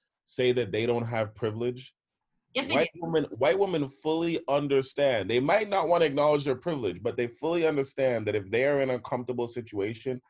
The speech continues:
Speaker 1: all they gotta do is cry wolf, literally.
Speaker 2: Mm-hmm.
Speaker 1: And the situation will be handled to the point where the other person will be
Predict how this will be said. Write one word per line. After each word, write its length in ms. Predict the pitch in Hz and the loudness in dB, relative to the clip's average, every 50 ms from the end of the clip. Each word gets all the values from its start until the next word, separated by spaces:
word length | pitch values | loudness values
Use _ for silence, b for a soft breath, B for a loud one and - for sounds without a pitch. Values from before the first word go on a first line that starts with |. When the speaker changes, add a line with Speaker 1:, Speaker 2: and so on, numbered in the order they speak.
| _ _ _ _ _ | _ _ _ _ _
Speaker 1:
all 220 | - 107 127 135 135 | 2 4 6 6 4
they 100 | 139 135 | 4 2
gotta 240 | 120 127 127 123 117 | 2 2 2 2 2
do 220 | 104 120 123 117 | 0 0 0 0
is 160 | 101 92 - - | 0 -2 -4 -8
cry 320 | _ - - 110 110 107 | _ -4 -2 0 2 2
wolf, 440 | 101 90 82 92 101 104 104 104 - _ | 0 -2 -2 0 0 0 -2 -4 -6 _
literally. 640 | 78 82 92 101 107 110 117 120 123 139 151 - - _ _ _ _ - | -10 -6 -4 -4 -4 -4 -4 -4 -6 -6 -8 -10 -14 _ _ _ _ -8
Speaker 2:
Mm-hmm. 160 | 269 330 - 294 | -6 -4 -2 -2
Speaker 1:
And 100 | 269 - | -4 -4
the 400 | 107 - _ _ _ _ - 127 | -6 -10 _ _ _ _ -12 -10
situation 560 | - - 143 131 123 131 131 - 139 127 113 | -4 0 2 2 2 2 0 -2 -4 -4 -4
will 180 | 110 110 110 104 | -2 -4 -4 -4
be 180 | 92 101 98 | -4 -4 -4
handled 580 | 104 107 117 120 127 127 127 113 104 92 92 90 | -4 -2 -2 -2 0 0 0 0 -2 -2 -4 -6
to 80 | - 107 | -8 -8
the 80 | 101 | -8
point 300 | 87 - - 120 120 113 | -8 -6 -4 -4 -4 -2
where 100 | 113 110 | -4 -6
the 160 | 98 104 95 - 107 | -6 -8 -6 -4 -2
other 220 | 113 110 117 113 | -2 -2 -2 -4
person 520 | 107 - 113 104 101 101 - 98 92 87 | -4 -4 -4 -4 -4 -4 -6 -8 -8 -6
will 160 | 87 95 98 98 | -4 -4 -4 -4
be 180 | 90 98 98 | -4 -4 -6